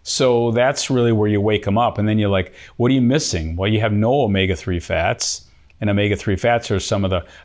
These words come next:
raw material that help to balance cholesterol profile. So when you start putting these things in place, then cholesterol gets back into balance, and, um, you have much more control over it. And that's what I think more and more people are looking for, is to be able to control their personal health.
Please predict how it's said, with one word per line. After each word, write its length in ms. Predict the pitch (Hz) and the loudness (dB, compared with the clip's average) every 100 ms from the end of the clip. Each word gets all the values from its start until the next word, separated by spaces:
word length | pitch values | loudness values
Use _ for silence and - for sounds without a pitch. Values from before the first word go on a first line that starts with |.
| - | -2
raw 200 | 110 107 | 0 0
material 600 | 101 95 135 151 123 101 | 0 -2 0 2 2 0
that 120 | 95 | -2
help 380 | - - 156 - | -4 -2 -4 -2
to 80 | 101 | -2
balance 340 | 90 87 85 | 0 -2 -4
cholesterol 480 | - 95 85 87 82 | -4 -4 -4 -6 -6
profile. 720 | - 90 85 87 87 98 120 - - | -4 -6 -4 -4 -2 -2 -4 -14 -20
So 160 | - 131 | -4 0
when 80 | 127 | 0
you 80 | |
start 320 | 123 139 117 95 | 0 0 -2 -2
putting 300 | 147 170 135 | -2 0 0
these 160 | 110 | 0
things 180 | 120 107 | -2 0
in 140 | 101 | -2
place, 720 | 95 131 139 104 98 - - - - - - - | -2 0 2 2 0 -4 -6 -10 -20 -20 -8 -2
then 200 | 117 107 | 0 0
cholesterol 460 | - 117 - 110 | 0 -2 0 0
gets 160 | 104 87 | 0 -2
back 340 | - 104 107 | 0 0 2
into 140 | 107 95 | 0 0
balance, 680 | 98 95 92 92 - - - | 2 0 0 -2 -4 -6 -4
and, 340 | 98 92 92 92 | -2 0 0 0
um, 280 | 92 92 | 0 0
you 160 | 95 101 | 0 0
have 200 | 101 98 | 0 0
much 240 | 98 92 | -2 -2
more 100 | 110 | -6
control 420 | 95 101 90 110 127 | -4 -4 -2 -2 0
over 140 | 95 | 0
it. 60 | 92 | -2
And 80 | |
that's 200 | 95 95 | -2 -4
what 140 | - 95 | -2 -2
I 100 | 90 | -2
think 200 | 95 95 | -4 -6
more 160 | 87 | -4
and 80 | 90 | -4
more 120 | 87 | -4
people 280 | 85 98 87 | -6 -6 -6
are 40 | 87 | -6
looking 240 | 95 95 | -4 -6
for, 240 | - 90 | -6 -6
is 140 | 85 85 | -4 -6
to 80 | 95 | -4
be 80 | |
able 160 | 92 85 | -4 -4
to 60 | 85 | -8
control 420 | 87 85 90 87 | -10 -8 -6 -6
their 220 | 85 78 _ - _ - _ | -8 -10 _ -20 _ -20 _
personal 420 | - 117 - 92 | -4 -4 -2 -4
health. 400 | 85 85 82 - | -2 -4 -8 -14